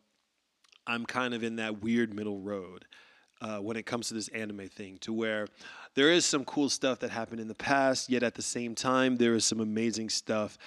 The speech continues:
that is happening right now, and there's gonna be some great stuff happening in the future. I mean, some of it is, I'm,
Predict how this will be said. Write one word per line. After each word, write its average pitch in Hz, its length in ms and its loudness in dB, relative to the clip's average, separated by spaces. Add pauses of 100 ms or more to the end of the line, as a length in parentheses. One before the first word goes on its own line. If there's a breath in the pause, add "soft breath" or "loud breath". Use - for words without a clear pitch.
(180 loud breath)
that 123 120 2
is 113 80 -2
happening 120 420 -2
right 110 260 2
now, 123 500 2
and 120 100 -2
there's 110 100 0
gonna 117 180 0
be 110 120 0
some 110 180 -6
great 110 280 0
stuff 113 220 -4
happening 110 360 -6
in 104 100 -6
the 98 60 -8
future. 92 640 -8
I 92 60 -14
mean, 92 200 -14
some 107 220 -6
of 101 160 -6
it 92 160 -8
is, 90 280 -8 (420 loud breath)
I'm, 113 580 2